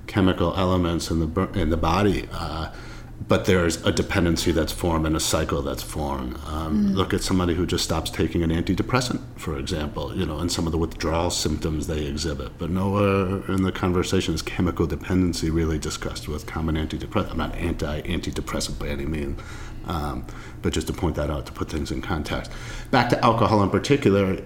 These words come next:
Speaker 1: you know, alcohol is one of the most, um,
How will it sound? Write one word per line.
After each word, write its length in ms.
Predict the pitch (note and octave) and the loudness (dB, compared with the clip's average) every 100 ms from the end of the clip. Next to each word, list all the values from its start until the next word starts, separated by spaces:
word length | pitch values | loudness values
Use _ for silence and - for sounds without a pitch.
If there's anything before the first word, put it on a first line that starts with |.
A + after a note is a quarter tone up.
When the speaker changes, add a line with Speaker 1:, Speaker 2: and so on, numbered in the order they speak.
| - | 2
Speaker 1:
you 140 | B2 | 2
know, 120 | E2 - | 4 2
alcohol 560 | C#3 D3 - - - | 2 4 4 2 2
is 340 | - B2+ E3+ A2 | 4 6 6 6
one 460 | F2+ F#2+ F2+ F2 | 6 4 4 4
of 320 | E2 D#2+ D2+ C#2+ - - - - - - - | 2 0 0 -4 -10 -14 -14 -14 -14 -12 -4
the 320 | G#2 G#2 G2 | 2 4 6
most, 600 | F#2 F#2 F#2+ F2+ F2 - - - - - - - - - - | 6 4 4 4 2 -2 -10 -12 -14 -14 -14 -16 -16 -14 -10
um, 500 | - G2 F2+ E2+ E2 | -6 -2 -2 -2 -4